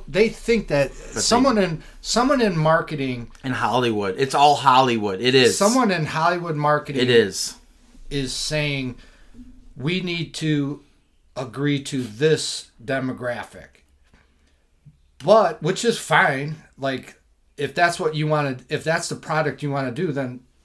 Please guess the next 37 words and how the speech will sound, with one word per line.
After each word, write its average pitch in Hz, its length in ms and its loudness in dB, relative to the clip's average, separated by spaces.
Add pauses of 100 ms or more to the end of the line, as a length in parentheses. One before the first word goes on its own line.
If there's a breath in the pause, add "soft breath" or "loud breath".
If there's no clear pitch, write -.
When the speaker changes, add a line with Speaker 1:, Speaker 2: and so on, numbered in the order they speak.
(180)
Speaker 1:
then 127 240 -8
go 143 160 0
ahead. 139 300 -2
But 143 260 -4 (1120 soft breath)
I'm, 175 320 -2 (140)
it's - 380 -12
like, 135 160 -6
Speaker 2:
It's 131 100 -4
Speaker 1:
it's, 123 80 -4
Speaker 2:
gonna 101 140 -4
Speaker 1:
it, - 40 -16
Speaker 2:
fail. 107 280 0
Speaker 1:
it 156 100 -4
may 165 160 0
not 165 220 -2
be 156 100 -6
interesting 156 640 -6
to 139 120 -8
you, 151 460 -4 (460)
and 139 140 -8
it's - 360 -10 (220)
may 143 220 -6
not 147 240 -4
be 143 160 -4
interesting 139 400 -8
to 127 80 -4
me. 151 220 -4
So 147 200 -6
they're, 147 280 0 (580 soft breath)
they're 143 140 -4
going 175 360 0
after 160 280 -2
a 120 100 -6
smaller, 139 680 -6 (580)
th-, 156 180 -14
these 143 340 -6
large 151 760 -4